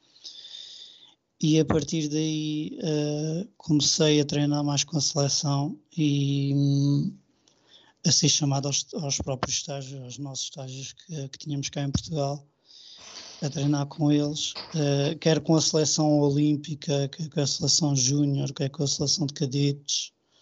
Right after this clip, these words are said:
Hum, íamos fazendo essa, esse treino também com eles. E, e a partir do momento que,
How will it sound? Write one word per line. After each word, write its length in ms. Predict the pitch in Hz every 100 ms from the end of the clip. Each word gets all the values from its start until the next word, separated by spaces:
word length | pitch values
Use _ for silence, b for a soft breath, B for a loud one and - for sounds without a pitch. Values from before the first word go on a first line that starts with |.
| B B B B _ _ -
Hum, 920 | 147 147 143 143 147 143 143 143 151 - _ _ _ _ _ _ _ _ _ - -
íamos 300 | 190 156 147
fazendo 440 | - 156 156 151 151
essa, 680 | 147 - 151 147 147 147 151 147 160 320
esse 320 | 226 143 -
treino 240 | - 147 147
também 240 | 143 147
com 220 | 143 147
eles. 340 | 143 147 - - B B B B B B B B B _ _
E, 600 | 196 175 175 175 175 190 -
e 160 | 175 180
a 60 |
partir 340 | 180 185 - 175
do 140 | 185
momento 520 | 180 180 180 180 - -
que, 680 | - 185 180 180 180 240